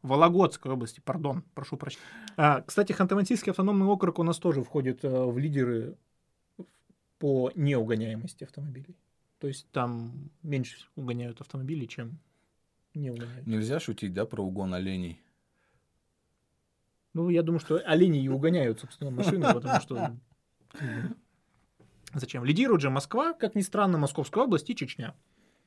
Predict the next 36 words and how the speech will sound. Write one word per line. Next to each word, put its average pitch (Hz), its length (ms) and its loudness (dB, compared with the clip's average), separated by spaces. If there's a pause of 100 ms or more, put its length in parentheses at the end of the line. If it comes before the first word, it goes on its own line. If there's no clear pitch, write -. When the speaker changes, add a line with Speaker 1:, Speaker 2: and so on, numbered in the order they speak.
(320)
Speaker 2:
Чечня? 123 720 -2
Speaker 1:
Да. 185 400 -2 (520)
Speaker 2:
Ну, 101 160 -10
мне 87 120 -14
кажется, - 320 -14
наоборот, 87 300 -8
там 120 120 -4
привито 110 420 -4
обществом 98 520 -6
должно 92 300 -10
быть, 87 180 -12
что - 140 -12
Speaker 1:
Ну, 226 140 -6
Speaker 2:
так 269 100 -10
Speaker 1:
и - 20 -12
там 233 120 -4
Speaker 2:
нельзя 185 160 -4
Speaker 1:
круговорот, 190 500 0
Speaker 2:
делать. - 40 -18
Speaker 1:
приор 151 260 0
в - 60 -18
природе. 131 380 -4
Speaker 2:
Да. 85 280 -12 (160)
Speaker 1:
Поэтому 123 320 -12
нормально. 117 440 -8 (840)
Так 170 140 -4
что - 160 -6
вот. 143 200 0 (160)
Ну, 233 340 -4
собственно 208 260 -4
говоря, 160 240 2
вот 185 380 -4
новость, 165 500 2 (120)
как 151 180 -14
бы, 131 160 -14 (300)
такая 123 400 -10